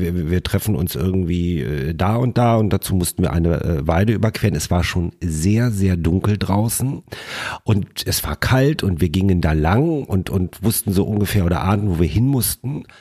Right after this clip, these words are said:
Und auf einmal von null auf hundert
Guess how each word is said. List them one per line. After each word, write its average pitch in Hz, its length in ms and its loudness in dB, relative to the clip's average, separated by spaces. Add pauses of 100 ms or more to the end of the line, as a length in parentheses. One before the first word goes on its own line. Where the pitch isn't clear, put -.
(320)
Und 107 300 2
auf 92 280 -2
einmal 110 400 2
von 98 560 2
null 139 420 4 (240)
auf - 300 -2
hundert 92 580 0